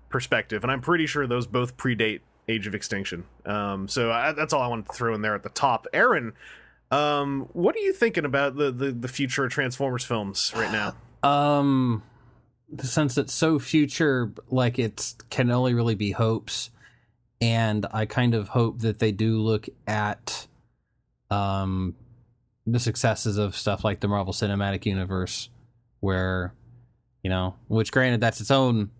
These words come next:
Speaker 2: world that has people that work very hard to keep it that way. Um,
Speaker 1: Mm-hmm.
Speaker 2: not its own world, but to keep it high quality. <clears throat> But they definitely do show that, hey, you can have this weird stuff and still have a story, and you can have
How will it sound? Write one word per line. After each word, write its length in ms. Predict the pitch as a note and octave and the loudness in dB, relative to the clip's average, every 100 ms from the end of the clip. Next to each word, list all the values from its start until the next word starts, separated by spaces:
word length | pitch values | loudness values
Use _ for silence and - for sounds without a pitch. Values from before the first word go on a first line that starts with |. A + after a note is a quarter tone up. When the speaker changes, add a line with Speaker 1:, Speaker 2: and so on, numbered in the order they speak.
| - - - _ G2 - - | -20 -20 -20 _ -10 -8 -2
Speaker 2:
world 600 | C3 A#2 B2 A2+ G2+ F#2+ | 2 4 4 4 0 0
that 160 | A2 - | -2 0
has 500 | A2+ G#2+ F#2+ F#2 - - - | 0 0 -2 -6 -10 -8 0
people 380 | A#2+ A2 G#2 G2+ | 0 2 -2 0
that 240 | G#2 G2 - | -2 -2 -4
work 260 | A#2+ A2 - | -2 -2 0
very 220 | A2+ G2+ | 0 2
hard 220 | A2 G#2+ | 0 0
to 60 | F#2 | -2
keep 240 | A#2 G#2 | -2 -2
it 100 | F#2+ | -2
that 200 | G#2 G2 | -2 -2
way. 320 | G#2 F#2+ F2+ - - - _ _ _ _ - | -2 -2 -6 -10 -20 -20 _ _ _ _ -4
Um, 280 | G2+ F#2+ F#2 | 0 2 2
Speaker 1:
Mm-hmm. 100 | F2+ F2 - | -2 -4 0
Speaker 2:
not 220 | G#2+ G#2+ - | 0 0 -4
its 180 | F#2+ G#2+ | -4 0
own 140 | G#2 G2+ | 0 2
world, 320 | G2+ F#2+ F2+ | 2 0 -2
but 140 | F#2+ | -6
to 60 | - | -2
keep 220 | A2+ G2+ | -2 0
it 140 | G2 | -4
high 180 | - G2+ | -2 -2
quality. 580 | - G#2+ G#2 F#2+ F2+ F2 | 0 0 0 -2 -4 -6
<clears throat> 60 | - - D#3 G#2+ | -6 -8 -8 -4
But 360 | G2 G#2 G2 - - - | 0 2 0 -4 -10 -2
they 200 | G#2 A2+ | 2 2
definitely 380 | A2 G#2+ A2+ G2 | 2 2 0 2
do 200 | G#2+ G#2 | 0 0
show 380 | - A2 G#2 | 2 2 2
that, 200 | F#2+ G2+ | 0 -2
hey, 200 | - A#2+ | 2 2
you 180 | G#2+ G#2 | 2 0
can 160 | G#2 G#2 | 0 0
have 320 | G#2+ G#2+ F#2+ | 2 0 0
this 240 | G#2+ - | -2 0
weird 240 | A2 G#2 F#2+ | 0 0 0
stuff 380 | A2+ G#2 - - | 0 0 -2 -4
and 160 | G#2+ G2+ | -4 0
still 180 | A2 G#2 | 0 0
have 120 | G2 | -2
a 60 | |
story, 480 | G2 A2 F#2+ F2+ F2+ | -2 0 0 -2 -4
and 240 | - G2 G2 | -2 -2 0
you 100 | G#2 | 0
can 160 | G#2 | 0
have 600 | G2 G#2+ G2+ G2 F#2 - | 0 2 0 -2 -4 -10